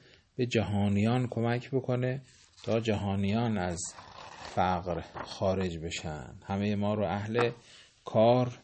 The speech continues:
تلاش و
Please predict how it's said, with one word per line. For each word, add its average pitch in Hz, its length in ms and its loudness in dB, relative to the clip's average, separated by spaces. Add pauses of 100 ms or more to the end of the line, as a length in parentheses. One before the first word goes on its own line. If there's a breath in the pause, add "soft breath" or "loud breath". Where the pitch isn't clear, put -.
(140)
تلاش 107 760 4 (920 soft breath)
و 110 380 2